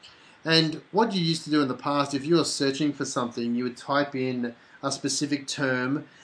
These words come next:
and it would say, "Do you want to search for that term, um, under people?" So you're looking for people with that search term. Or is it jobs with that search term? Or is it groups with that search term? Or is it companies and so on? Now what it's done is it's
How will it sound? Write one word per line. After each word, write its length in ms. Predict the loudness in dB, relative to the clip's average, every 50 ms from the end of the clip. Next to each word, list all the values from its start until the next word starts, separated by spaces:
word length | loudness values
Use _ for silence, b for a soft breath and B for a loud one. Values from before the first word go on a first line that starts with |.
| b b b
and 140 | 0 2 4
it 40 |
would 160 | 4 2 0 0
say, 340 | 0 2 4 4 4 4
"Do 60 | 2 0
you 160 | 2 4 4
want 100 | 4 4
to 40 | 4
search 380 | 2 2 2 2 2 2 0 0
for 60 | 2 4
that 180 | 2 4 2
term, 520 | 0 -2 0 0 0 0 0 -2 -4 -6 -12 -18 _ -6
um, 400 | -4 -2 -2 0 -2 -2 -4 -6 -10 _ _ _ _ _ _ _ -4
under 220 | -4 -2 -2 -2
people?" 500 | -4 -4 -2 -2 -2 -2 -4 -6 -8 -10 -10 -10
So 160 | -4 0 0
you're 80 | 2 2
looking 220 | 0 -2 -2 -4
for 120 | -6 -6 -10
people 400 | -8 -4 -4 -4 -4 -4 -4 -4
with 120 | -2 -2
that 160 | -4 -4 -6
search 300 | -6 -4 -4 -4 -6 -6 -8
term. 220 | -8 -8 -8 -10 -16 b b b b b
Or 220 | 4 4 6 6
is 100 | 4 2
it 200 | 0 -4 -6 -2
jobs 420 | 2 6 8 8 8 6 2 -6
with 120 | -8 -6 -4
that 200 | -4 -4 -4 -6
search 320 | -6 -4 -4 -4 -4 -6
term? 340 | -8 -8 -6 -6 -6 -8 -10 -14 -18 -12 -6
Or 140 | -2 -2 0
is 80 | 0
it 180 | -2 -4 -6 -4
groups 460 | 2 6 10 10 10 10 8 2 -8 -6
with 100 | -4 -4
that 160 | -4 -4 -4
search 280 | -4 -4 -2 -2 -2 -2
term? 200 | -2 -2 -2 0
Or 60 | -2
is 80 | -2 -4
it 120 | -4 -8 -8
companies 500 | -4 -2 -2 -2 -2 -2 -2 -4 -4 -6
and 100 | -8 -8
so 260 | -4 -4 -2 -2 -2
on? 100 | -4 -6 -10 b b b b b b b b b
Now 220 | 2 4 6 6
what 120 | 6 6 4
it's 120 | 2 0 0
done 240 | 4 4 6 6
is 100 | 4 2 0
it's 220 | -4 -6 -8 -14